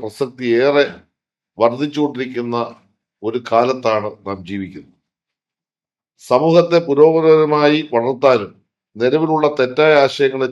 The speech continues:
ചെറുത്ത് നല്ല നാളേക്കായി കലാകാരന്മാരെ അണിനിരത്താനും കഴിയുന്ന തരത്തിൽ കേരളത്തിന്റെ സാംസ്കാരിക മേഖല ഇടപെടുക എന്നതാണ് ഇടതുപക്ഷ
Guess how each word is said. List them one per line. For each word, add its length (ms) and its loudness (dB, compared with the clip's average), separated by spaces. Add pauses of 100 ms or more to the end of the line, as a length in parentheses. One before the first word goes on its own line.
ചെറുത്ത് 380 -4 (1400)
നല്ല 300 4
നാളേക്കായി 680 4 (1300)
കലാകാരന്മാരെ 760 4 (140)
അണിനിരത്താനും 720 -4 (580)
കഴിയുന്ന 460 -4
തരത്തിൽ 300 -6 (800)
കേരളത്തിന്റെ 640 2 (200)
സാംസ്കാരിക 720 0
മേഖല 260 -6 (200)
ഇടപെടുക 420 0 (260)
എന്നതാണ് 420 -4 (160)
ഇടതുപക്ഷ 420 -6